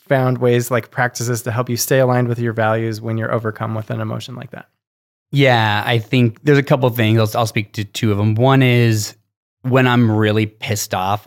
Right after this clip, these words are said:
Speaker 2: I will actually say to myself, like, "I am fucking pissed right now."
Speaker 1: Yeah.
Speaker 2: Right? I'll, I will actually, s-, in my head, if it's appropriate, I will say it out loud,
Speaker 1: Uh-huh.
Speaker 2: kinda depending on the situation.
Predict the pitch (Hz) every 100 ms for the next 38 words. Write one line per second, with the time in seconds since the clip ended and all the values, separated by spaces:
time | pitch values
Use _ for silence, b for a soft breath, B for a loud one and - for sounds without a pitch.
0 | - 95 92 95 92 - 90 90 101 95
1 | 87 87 104 90 85 - - - - -
2 | - - - _ - - 127 123 120 113
3 | 127 131 127 127 131 123 139 123 120 113
4 | - - - - - 185 190 185 151 156
5 | 143 156 151 139 131 120 104 139 127 131
6 | 135 135 113 110 107 110 107 104 113 110
7 | 92 101 123 139 135 123 120 110 120 117
8 | 110 117 107 104 98 104 113